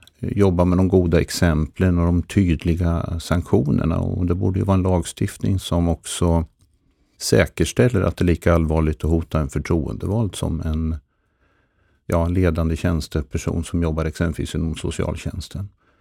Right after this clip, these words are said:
Sen tror jag också att det finns, ehm,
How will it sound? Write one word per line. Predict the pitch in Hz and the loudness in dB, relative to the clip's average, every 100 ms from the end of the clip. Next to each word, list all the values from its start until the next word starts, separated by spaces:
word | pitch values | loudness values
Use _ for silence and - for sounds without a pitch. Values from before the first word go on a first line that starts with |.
| _ _ _ _ _ _ _ _ | _ _ _ _ _ _ _ _
Sen | - 113 | 2 2
tror | 101 104 101 | 4 4 4
jag | 101 | 4
också | 113 - - | 0 -4 0
att | 85 85 - | 2 0 -2
det | 92 | -6
finns, | - 92 90 92 - - 95 | -2 -2 -2 -4 -6 -6 -4
ehm, | 90 85 85 87 87 90 87 - - 76 | -2 0 0 0 -2 -4 -4 -6 -12 -14